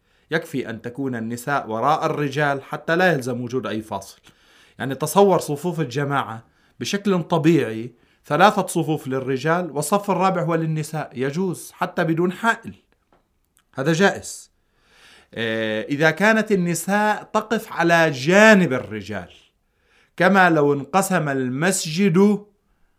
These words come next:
عرضا لا طولا، وعلى هذا الأساس فإذا كان من الإمام إلى يمين الإمام نساء ومنه إلى اليسار رجال،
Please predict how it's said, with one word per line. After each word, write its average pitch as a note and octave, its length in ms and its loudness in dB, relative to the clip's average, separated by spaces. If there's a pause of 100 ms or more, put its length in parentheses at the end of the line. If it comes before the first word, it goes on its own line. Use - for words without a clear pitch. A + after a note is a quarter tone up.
(180)
عرضا D3 760 4 (720)
لا D#3+ 200 6
طولا، C3+ 580 0 (720)
وعلى C#3+ 320 2
هذا F#3 340 4
الأساس D#3+ 640 -4 (260)
فإذا C#3+ 460 -2
كان F3+ 400 0
من E3 100 -4
الإمام E3 640 2
إلى G3 440 4
يمين G#3+ 340 2
الإمام F#3 560 0
نساء D#3 480 -6 (880)
ومنه F#3+ 500 4
إلى G3 180 6
اليسار G3 600 4
رجال، E3+ 520 2